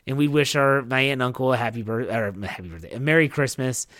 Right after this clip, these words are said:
And I'd say, "Chris, what'd you get?" And he goes, "Oh, we got a Sega. This is so awesome. Oh my gosh." And I was like,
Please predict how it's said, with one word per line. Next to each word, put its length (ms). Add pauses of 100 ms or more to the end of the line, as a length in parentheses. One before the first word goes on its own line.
(180)
And 360
I'd 240
say, 140
"Chris, 300
what'd 120
you 60
get?" 120
And 100
he 60
goes, 120
"Oh, 160
we 140
got 160
a 40
Sega. 440
This 180
is 100
so 280
awesome. 420
Oh 100
my 160
gosh." 320
And 40
I 20
was 80
like, 160